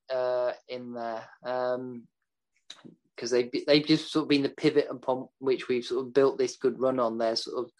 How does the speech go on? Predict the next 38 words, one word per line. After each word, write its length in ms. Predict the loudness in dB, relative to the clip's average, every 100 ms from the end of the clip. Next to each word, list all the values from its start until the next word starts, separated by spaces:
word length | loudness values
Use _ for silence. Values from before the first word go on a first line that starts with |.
| -20 -20 -20 -4
uh, 180 | 2 4
strength 560 | 2 4 6 4 0 -12 -6
and 200 | -4 -4
power, 580 | -2 2 4 6 4 2 -2
and, 340 | -6 -4 0
um, 400 | 2 2 -2 -8 -16 _ _ _ _ _
just 180 | -12 -6
the 80 | 0
drive 340 | 4 6 4
they've 160 | 0 -2
given 260 | -2 -2
us. 140 | -4 0
So 80 | 2
yeah, 320 | 6 6 6 2 2
losing 400 | 6 6 6 2
both 240 | 4 2
of 80 | -2
them 140 | -8
would 200 | -8 -4
be 240 | 2 2 2
a, 140 | -2 -4 2
would 160 | 2 4
leave 140 | 0
a 80 | 0 0
big 160 | 0
hole 240 | 2 0 0
in 120 | -2
the 40 |
centre 280 | -2 -4 -4 -6
of 60 |
midfield. 460 | -8 0 2 4 2 -4 -18 -16 -16 -18 -14 0
Um, 680 | 6 8 8 4 0 -2 -4
I, 180 | -6 -12 -20 -20 -20 -2
I 60 | 4
don't 200 | 8 10
know 120 | 10
what 200 | 10 8
the, 260 | 6 4